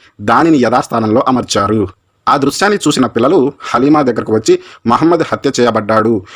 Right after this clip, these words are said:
వెళ్ళి చూడండి" అన్నారు. హలీమా గారు ప్రమాదాన్ని శంకించి ప్రవక్త గారిని తల్లి అయిన అమీనా గారికి అప్పజెప్పి వచ్చేశారు.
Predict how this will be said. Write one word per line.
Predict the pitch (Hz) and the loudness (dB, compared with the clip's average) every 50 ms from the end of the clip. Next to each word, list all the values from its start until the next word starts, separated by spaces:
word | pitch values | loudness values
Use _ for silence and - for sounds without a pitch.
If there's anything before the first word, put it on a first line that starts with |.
| - - | -8 -2
వెళ్ళి | 113 123 139 151 147 - 135 | 0 2 2 2 2 0 0
చూడండి" | 131 143 143 135 127 120 135 139 139 - - | 2 2 2 2 2 2 2 0 -2 -4 -4
అన్నారు. | 110 113 104 104 104 - - | -4 -2 -2 -2 -4 -8 -12
హలీమా | - - - 117 147 170 160 | -10 -6 -2 0 2 2 2
గారు | 131 127 123 123 131 117 117 - - - - _ - | 2 2 0 2 0 0 -2 -4 -12 -20 -12 _ -2
ప్రమాదాన్ని | 113 127 143 156 151 147 139 127 | 0 2 2 2 2 2 0 0
శంకించి | 120 - 113 117 - 147 139 - 170 196 - - _ _ _ _ | 0 -2 -4 -2 0 0 0 0 0 -2 -4 -6 _ _ _ _
ప్రవక్త | - 131 147 - - 147 | -2 -2 -2 0 0 0
గారిని | 127 123 120 117 135 135 120 120 117 - _ _ | 0 2 2 2 2 2 2 0 -2 -6 _ _
తల్లి | 123 123 135 151 143 | -2 0 2 2 2
అయిన | 127 127 131 | 2 2 2
అమీనా | 127 127 117 120 139 139 127 | 2 2 2 2 2 2 2
గారికి | 110 110 107 110 104 117 160 - 120 | 0 0 -2 -2 0 -2 -2 -2 -2
అప్పజెప్పి | 110 - 131 120 117 107 - 151 | -2 -2 -2 -2 -2 -4 -2 -2
వచ్చేశారు. | 160 127 - 113 95 98 90 82 | -2 0 -2 -2 -4 -4 -6 -6